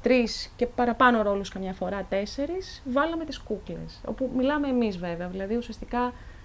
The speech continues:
ε, παίζουμε πολλούς ρόλους. Αλλά οι κούκλες κάνουν τις φίλες μας, και στη δική μου περίπτωση και στην περίπτωση της Βασιλικής.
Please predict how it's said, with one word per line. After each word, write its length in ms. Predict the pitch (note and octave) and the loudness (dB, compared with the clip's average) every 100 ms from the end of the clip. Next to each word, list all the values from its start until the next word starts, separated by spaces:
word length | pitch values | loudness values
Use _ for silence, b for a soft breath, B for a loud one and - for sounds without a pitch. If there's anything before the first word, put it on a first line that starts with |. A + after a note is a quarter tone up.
| b b - | b b -4
ε, 440 | A3+ G#3+ G#3 G#3 G#3 G#3 G#3 - - - - - | 0 0 -2 -2 -2 -4 -4 -8 -10 -12 -6 4
παίζουμε 500 | B3 B3 C4 C4 B3 - - | 6 6 2 0 -2 -8 8
πολλούς 320 | C4 B3 B3+ | 10 10 8
ρόλους. 540 | A#3 G3 F3 D#3+ - - - - - | 6 6 6 2 -4 -14 -18 -10 0
Αλλά 160 | A#3 | 2
οι 40 | A3 | 2
κούκλες 360 | E4+ F4 D#4 | 0 0 0
κάνουν 220 | D4+ D4 | 2 2
τις 160 | C#4 - | 0 0
φίλες 340 | A3 F#3 E3 | 0 0 -2
μας, 240 | D#3+ D#3+ - | -6 -10 -2
και 100 | A#3+ | 0
στη 120 | A#3+ | 0
δική 220 | G3 F#3+ G3+ | -2 -2 -4
μου 100 | F#3+ | 0
περίπτωση 360 | G#3 B3 A#3+ | 0 2 0
και 100 | G#3+ | -4
στην 140 | A3+ G3+ | -6 -4
περίπτωση 300 | G#3 G#3 - | -4 -6 -10
της 100 | G#3 | -10
Βασιλικής. 640 | G3 G#3 F#3+ G2 F3 | -10 -12 -12 -10 -12